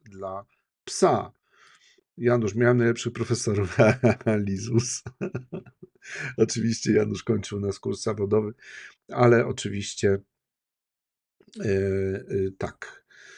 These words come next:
E, bardzo się cieszę, że byłeś naszym studentem. Mamba, co z tymi kotami i psami? Doczekamy się. Możemy też o tym chwilkę, e, powiedzieć. E, więc, e, czekajcie, już tutaj sprawdzam, czy tam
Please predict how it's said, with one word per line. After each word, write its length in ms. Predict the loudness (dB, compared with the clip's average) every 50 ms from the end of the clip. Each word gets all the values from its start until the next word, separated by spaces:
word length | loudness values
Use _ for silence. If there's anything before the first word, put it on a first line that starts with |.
| -20 -20 _ _ _ 0
E, 60 | 2 4 4 4 4 4 2 2 0
bardzo 480 | -2 -4 -4 0 0 0 0 0 -2 -6
się 140 | -6 -8 -10
cieszę, 280 | -10 -10 -8 -6 -6
że 80 | -6 -6
byłeś 220 | -4 -4 -6 -4
naszym 220 | -6 -8 -10 -10 -12
studentem. 680 | -12 -10 -4 -2 0 0 2 2 4 2 2 2 -2 -6 -14 _ _ _ -2
Mamba, 600 | 4 6 8 8 8 8 8 6 6 6 4 -2 -8 _ _ _ _ _ _ _
co 160 | 0 2 2
z 60 | 2
tymi 220 | 2 0 0 0 0
kotami 500 | 0 -2 0 2 4 4 4 2 0 -2
i 60 | -6
psami? 440 | -6 -2 0 2 2 2 2 0 0
Doczekamy 640 | 0 0 0 -2 0 2 2 2 4 4 2 2
się. 420 | 0 0 0 2 4 4 4 2 2
Możemy 420 | 0 0 0 0 0 0 0 0
też 200 | -2 -2 -4 -4
o 80 | -6 -6
tym 140 | -8 -10
chwilkę, 480 | -10 -10 -10 -10 -6 -4 -2 -2 -2 -2 -6 _ _ _ _ -10
e, 220 | -6 -6 -6 -6
powiedzieć. 840 | -4 -2 -4 -2 -2 -2 0 2 4 6 6 4 2 0 -10 -16 _ _ _ _ _ _ _ _ _ _ _ _ _ _ _ -4
E, 400 | 0 4 6 8 8 8 8 6 4 0 -8 _ _ _ _ _
więc, 680 | -18 -14 -8 -4 -2 0 0 0 -2 -4 -6 -8 0 4
e, 300 | 6 8 10 10 8 6
czekajcie, 460 | 4 0 -4 -2 -2 -2 -2 -2 -2
już 180 | -2 -2 -4 -8
tutaj 220 | -4 -2 -2 -2
sprawdzam, 600 | -2 -4 -12 -12 -8 -6 -4 -4 -4 -4 -6 -8 -8
czy 160 | -10 -12 -10
tam 260 | -8 -8 -8 -8